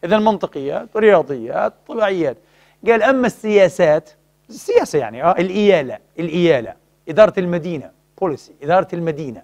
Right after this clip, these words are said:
آه، قال: "هذه ما في مشكلة، هذه كلها مأخوذة من التجارب ومأخوذة من هدي الأنبياء أيضًا".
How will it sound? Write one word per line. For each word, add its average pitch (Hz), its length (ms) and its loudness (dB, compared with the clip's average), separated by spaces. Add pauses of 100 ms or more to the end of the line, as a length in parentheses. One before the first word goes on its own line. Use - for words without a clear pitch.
(140)
آه، 196 240 -2 (480)
قال: 233 160 0
"هذه 220 220 0
ما 214 80 -4
في 165 80 -6
مشكلة، 165 440 -4
هذه 196 80 -2
كلها 180 260 -4
مأخوذة 190 300 -4
من 170 60 -4
التجارب 202 520 4 (280)
ومأخوذة 196 400 -2
من 185 140 -4
هدي 180 180 -6
الأنبياء 160 760 -4 (280)
أيضًا". 113 320 -12